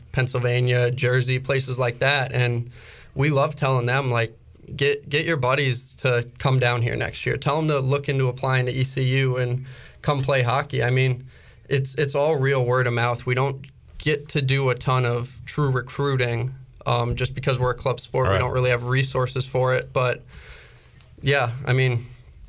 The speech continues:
Speaker 1: people kinda hear about it, especially if you're in the area. You know there's hockey in the area, even if it's not a varsity program. So it's a lot, lot of word of mouth.
Speaker 2: A lot of equipment, uh, in hockey. So, well,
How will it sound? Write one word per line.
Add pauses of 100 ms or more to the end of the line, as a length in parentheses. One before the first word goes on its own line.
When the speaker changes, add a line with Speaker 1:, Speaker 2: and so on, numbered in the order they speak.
(420)
Speaker 1:
people
kinda
hear
about
it, (340)
especially
if
you're
in
the
area.
You
know (140)
there's
hockey
in
the
area,
even
if
it's
not
a
varsity
program.
So (440)
it's
a
lot,
lot
of
word
of
mouth. (200)
Speaker 2:
A
lot
of
equipment,
uh,
in
hockey.
So,
well,